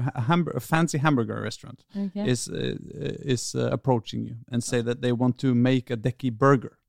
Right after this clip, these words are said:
Speaker 1: and, um, a, a, a, a bur-, a hamburger with, with, uh, your, like, signature on it.
Speaker 2: Okay.
Speaker 1: So wha-,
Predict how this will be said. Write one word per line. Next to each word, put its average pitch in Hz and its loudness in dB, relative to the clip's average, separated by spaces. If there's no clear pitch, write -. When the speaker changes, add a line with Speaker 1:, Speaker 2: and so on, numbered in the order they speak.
Speaker 1:
and, 117 -2
um, 113 -2
a, 123 0
a, 127 -2
a, - -6
a 123 0
bur-, 123 -2
a 127 -2
hamburger 123 2
with, 120 0
with, 123 -6
uh, 113 -2
your, 120 0
like, 120 -12
signature 120 -8
on - -14
it. - -20
Speaker 2:
Okay. 202 -4
Speaker 1:
So - -2
wha-, 123 0